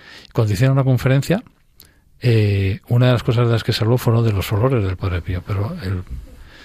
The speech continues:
el Padre Elías se sabía todos los olores y todos los significados. Era una biblioteca en este sentido, ¿no? Y yo le pregunté,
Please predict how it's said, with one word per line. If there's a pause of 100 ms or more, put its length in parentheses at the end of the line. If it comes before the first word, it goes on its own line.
(400)
el
Padre
Elías
se
sabía
todos
los
olores
y
todos
los
significados.
Era
una
biblioteca
en
este
sentido,
¿no?
Y
yo
le
pregunté,